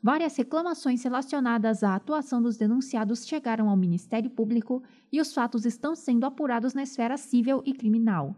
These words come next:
Existe ainda inquérito policial instaurado para apurar possíveis consequências criminais envolvendo a morte de duas pessoas.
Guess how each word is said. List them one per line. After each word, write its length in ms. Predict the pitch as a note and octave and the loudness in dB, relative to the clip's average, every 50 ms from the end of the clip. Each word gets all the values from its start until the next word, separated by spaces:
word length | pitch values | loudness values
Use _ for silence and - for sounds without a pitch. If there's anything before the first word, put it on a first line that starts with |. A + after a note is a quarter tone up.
| - _ _ _ _ _ _ _ _ _ | -12 _ _ _ _ _ _ _ _ _
Existe 440 | F#3 D#3+ F3 F#3 F3 - - - | -6 -4 -2 -4 -4 -4 -2 0
ainda 440 | A#3+ A3+ G#3 G#3 G#3+ A3 A3+ A#3 A#3 - - - - - | 2 4 4 6 6 6 4 4 2 -2 -8 -8 0 2
inquérito 480 | A#3 A#3 A3 - G#3+ G3 F#3+ - - | 4 4 4 4 2 2 2 0 -2
policial 560 | F3 - F3+ F3+ G3+ C4 C4 - C4+ A#3 A3+ | -4 -4 -2 -2 0 -2 -2 -2 0 0 2
instaurado 580 | B3+ C#4+ C#4 - - D#4 D#4 D4 A#3+ A#3+ A#3 A#3 | 2 0 -2 0 0 0 0 2 2 2 0 0
para 280 | - - G#3+ G#3 G#3+ B3 | 0 0 0 0 0 0
apurar 400 | C#4 - D#4+ D#4 C4+ A3+ A3+ A3+ | -2 -2 -2 0 0 0 0 0
possíveis 540 | - A3+ A3 - - C#4 B3 B3 A#3 - | 0 -2 -2 0 -2 -2 0 0 -2 -2
consequências 680 | - - E4 F4+ - - D4 - C4 B3+ B3+ B3 B3 B3+ | -4 -6 -6 -6 -4 -6 -4 -2 -2 -2 -2 -2 -6 -6
criminais 640 | - - C#4 C#4+ C4+ B3 A3+ G3+ G3+ G#3+ B3 B3 - | -8 -8 -4 -2 0 2 2 2 2 2 0 -2 -4
envolvendo 520 | - B3 B3+ B3+ B3 A#3 A3+ G#3+ G#3+ A3+ | -4 -2 0 0 0 2 2 2 2 2
a 60 | D4 | 0
morte 320 | D#4+ D#4 C4+ A#3+ A3+ A3 A#3+ | 0 0 0 2 2 4 4
de 140 | A3 C#4 C#4+ | 4 4 4
duas 320 | B3 G#3+ G#3+ G3+ G#3 G3+ | 6 6 6 6 4 2
pessoas. 720 | - - G#3+ - - G3+ F3 D3+ D3+ D3+ C#3+ - - - | -2 -6 -8 -6 -4 -4 -4 -4 -4 -6 -8 -12 -16 -20